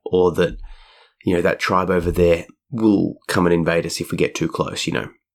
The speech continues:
These things really mattered, and it would be vitally important that you learnt them and that that information was disseminated through your society.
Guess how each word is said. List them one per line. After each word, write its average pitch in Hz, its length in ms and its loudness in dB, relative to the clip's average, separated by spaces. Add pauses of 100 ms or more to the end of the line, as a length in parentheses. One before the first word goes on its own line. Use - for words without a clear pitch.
(920)
These 104 220 0
things 95 200 0
really 87 240 0
mattered, 85 360 -6 (280)
and - 80 0
it - 20 2
would 76 100 0
be 95 100 4
vitally 90 440 -2
important 87 460 -2
that - 140 -6
you 87 100 -4
learnt 92 320 0
them 87 300 -8 (360)
and 90 140 -4
that 80 100 -10
that 90 140 0
information 87 460 0
was 82 100 -4
disseminated 87 580 -2
through - 180 -2
your - 80 -8
society. - 720 -8